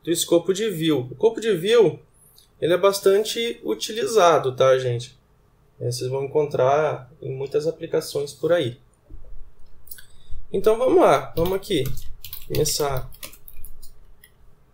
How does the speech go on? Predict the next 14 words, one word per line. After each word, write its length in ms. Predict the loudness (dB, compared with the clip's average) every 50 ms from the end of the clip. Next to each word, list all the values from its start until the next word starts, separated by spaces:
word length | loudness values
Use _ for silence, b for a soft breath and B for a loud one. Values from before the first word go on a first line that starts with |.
| _ -10
a 60 | -8
desenvolver. 640 | -8 -6 -6 -4 2 4 4 4 4 4 2 2 2
Então, 240 | 2 2 2 2 4
se 140 | 2 2
o 60 | 2 2
nosso 280 | 4 2 2 2 2 2
evento, 480 | 2 2 4 6 6 6 4 2 0
um 120 | -2 -2 -2
listener, 580 | -2 -2 -4 -4 -2 0 2 2 2 0 -2 -4
ele 200 | -6 -4 -4 -2
sempre 320 | -2 -2 -2 -2 -4 -6
fica, 500 | -4 -4 -6 -4 -2 -2 -2 -2 -4 -10 b b b b b b b b b -16 -10 -6
é, 440 | -4 -2 -2 -2 -4 -4 -6 -8 -12 -16 _ -20 -20 _ _ _ _ _ _ _ -12 -2
ouvindo 880 | 2 2 2 2 0 -4 -2 2 4 4 4 4 2 -2 -6 -8 -8